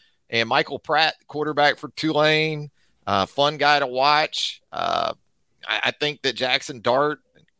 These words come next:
Quinshon Judkins, and the Ole Miss offense have a chance to put up points too. So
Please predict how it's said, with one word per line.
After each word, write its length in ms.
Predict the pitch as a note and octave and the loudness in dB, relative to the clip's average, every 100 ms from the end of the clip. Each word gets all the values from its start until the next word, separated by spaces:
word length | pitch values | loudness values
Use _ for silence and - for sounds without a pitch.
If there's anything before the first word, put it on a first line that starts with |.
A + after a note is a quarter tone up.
| - | -6
Quinshon 440 | C#3+ - C#3 C#3 | -2 2 2 2
Judkins, 800 | A#2 B2+ D3+ D3+ D3 D3 C3+ - | 2 2 2 -2 -2 -4 -6 -6
and 120 | F#2+ | -2
the 100 | F#2+ | 2
Ole 180 | C3 C#3 | 2 2
Miss 260 | C#3 C#3+ | 0 2
offense 500 | B2+ C3+ - C#3+ C3+ | 4 4 2 0 0
have 160 | - C3+ | 0 0
a 60 | C3 | 0
chance 320 | D3+ C#3+ B2+ | -4 -2 -2
to 80 | - | -4
put 180 | C#3+ | 0
up 160 | C#3 - | 0 0
points 360 | C#3 D3 B2+ - | -2 -2 -2 -2
too. 300 | C3+ D3+ E3 | 0 0 -2
So 380 | - A#2+ A2+ | 0 2 2